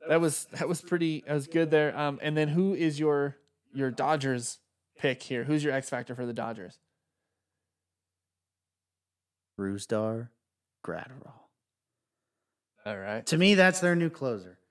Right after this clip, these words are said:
Speaker 1: Yeah.
Speaker 2: They cannot depend on Jansen right now.
Speaker 1: Jansen was terrible.
Speaker 2: They can't,
Speaker 1: In,
Speaker 2: like, we, I
Speaker 1: in
Speaker 2: don't know
Speaker 1: game
Speaker 2: what's
Speaker 1: three.
Speaker 2: going on with him. I hope he's okay.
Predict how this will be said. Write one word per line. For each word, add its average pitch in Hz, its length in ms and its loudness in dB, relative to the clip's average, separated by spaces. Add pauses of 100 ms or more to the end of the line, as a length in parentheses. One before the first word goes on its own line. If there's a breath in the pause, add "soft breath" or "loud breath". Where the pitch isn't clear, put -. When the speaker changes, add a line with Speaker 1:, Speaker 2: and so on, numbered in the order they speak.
(140)
Speaker 1:
Yeah. 120 320 2
Speaker 2:
They 175 140 6
cannot 160 480 2
depend 143 340 -4
on 107 140 -8
Jansen 107 420 -10
right - 220 -20
now. - 160 -20
Speaker 1:
Jansen 180 360 2
was 120 140 -6
terrible. 120 640 0
Speaker 2:
They 147 160 4
can't, 160 420 2
Speaker 1:
In, 151 140 4
Speaker 2:
like, 127 320 2
we, 175 300 0 (480)
I 175 100 8
Speaker 1:
in 214 60 10
Speaker 2:
don't 220 120 10
know 165 120 10
Speaker 1:
game 160 80 8
Speaker 2:
what's 175 180 10
Speaker 1:
three. 170 80 2
Speaker 2:
going 180 200 6
on 151 180 4
with 147 100 2
him. 147 140 2
I 123 100 -2
hope 160 240 0
he's 160 160 -2
okay. 135 720 -4